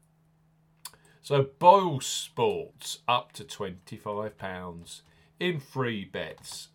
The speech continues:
for new customers eighteen plus. Boyle Sports are offering up to twenty-five pounds in a free bet bundle.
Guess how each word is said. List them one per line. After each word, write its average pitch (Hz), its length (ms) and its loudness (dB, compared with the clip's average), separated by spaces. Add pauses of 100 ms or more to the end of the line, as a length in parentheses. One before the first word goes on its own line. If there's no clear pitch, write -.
for - 80 -16
new 80 340 -12 (100)
customers - 600 -16 (100)
eighteen 71 440 -18
plus. - 440 -18 (400)
Boyle 180 160 0
Sports 180 280 -4
are 156 80 6
offering 123 200 4
up 120 120 -8
to - 80 -16
twenty-five 113 400 -6
pounds 107 320 -4
in 104 80 -8
a - 20 -6
free 107 220 -4
bet - 180 -4
bundle. 147 320 2